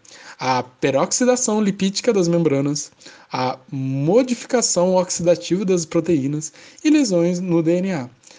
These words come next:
Assim, a gente termina a, a nossa parte do podcast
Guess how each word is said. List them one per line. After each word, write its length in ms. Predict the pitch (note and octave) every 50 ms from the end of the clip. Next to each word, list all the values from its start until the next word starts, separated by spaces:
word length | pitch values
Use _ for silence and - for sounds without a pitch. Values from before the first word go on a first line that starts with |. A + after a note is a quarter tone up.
| - - - -
Assim, 280 | G#3 G3 - G#3+ G3+
a 40 | G#3
gente 260 | G3 G#3 G#3+ G3 -
termina 560 | - B3 A#3 G#3 F#3 F#3 F#3+ F#3+ G3 G3 F#3+ -
a, 600 | E3+ E3+ F3 F3 F3 F3 F3 E3+ E3 F3 E3+ D#3+
a 20 | D#3
nossa 220 | D#3 D3+ - F3+
parte 380 | D#3+ - C#3+ D3 D#3 D#3 - D#3
do 280 | C#3+ D3 C#3+ C#3 C3+ C#3
podcast 760 | - E3+ G#3+ - - - F3 E3 F3+ F3+ - - - -